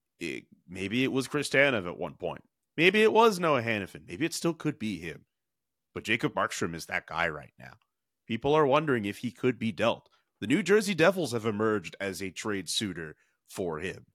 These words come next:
And reports are out there that they, they've been talking. And maybe it's been more than talk.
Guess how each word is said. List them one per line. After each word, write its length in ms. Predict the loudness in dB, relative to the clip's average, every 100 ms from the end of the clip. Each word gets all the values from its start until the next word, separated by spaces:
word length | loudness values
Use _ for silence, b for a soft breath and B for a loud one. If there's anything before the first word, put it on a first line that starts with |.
| _ _ _ 2
And 320 | 2 2 -4
reports 500 | -4 0 0 0 0
are 240 | 2 0 -4 _
out 280 | 2 2 4
there 280 | 6 6 8
that 260 | 6 2 _ _ _ _ _
they, 380 | -20 -10 0 2
they've 200 | 4 2
been 180 | 0 0
talking. 500 | 4 4 4 -2 -6 _ _
And 180 | 0 2
maybe 280 | 0 0 -4
it's 140 | -2
been 200 | -2 0
more 340 | 0 4 6
than 260 | 6 2 0
talk. 480 | -2 -2 -4 -18